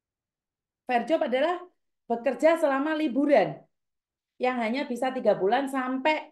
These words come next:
enam bulan saja. Nah, visa yang coba saya tawarkan ke kalian ini yang belum saya launching, wah ya belum saya launching.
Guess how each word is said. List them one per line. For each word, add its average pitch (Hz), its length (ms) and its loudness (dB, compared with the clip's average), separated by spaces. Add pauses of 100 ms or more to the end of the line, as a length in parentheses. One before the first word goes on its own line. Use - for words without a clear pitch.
enam 240 300 -2
bulan 214 240 0
saja. 196 400 0
Nah, 214 240 -4 (640)
visa 349 400 4
yang 330 240 2
coba 285 400 0
saya 294 160 -6
tawarkan 269 560 -4
ke 254 100 -8
kalian 240 380 0
ini 330 240 2
yang 262 160 2
belum 240 320 2
saya 233 400 0
launching, 247 560 -4
wah 185 160 6
ya 175 240 4
belum 170 240 -4
saya 170 240 -4
launching. 165 480 -8